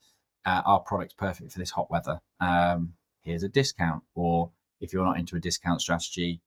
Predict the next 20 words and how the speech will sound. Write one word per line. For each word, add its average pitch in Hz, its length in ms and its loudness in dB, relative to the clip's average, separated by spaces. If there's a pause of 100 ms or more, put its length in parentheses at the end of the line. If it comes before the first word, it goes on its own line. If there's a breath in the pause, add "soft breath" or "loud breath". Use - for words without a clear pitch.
you 85 60 -10
know, 85 160 -6 (180)
grab 95 260 0
it 85 100 -6
now 90 300 -2
while 85 180 -2
stocks - 360 -4
last 82 260 0
or 85 40 -6
whatever 85 220 -2
it 76 80 -2
might 76 200 -2
be. 82 240 -4 (180)
And 101 180 -4
that 107 220 2
seems, 90 400 -6 (340)
it 92 140 -2
is 95 200 4
working 90 420 0
too. 85 280 -2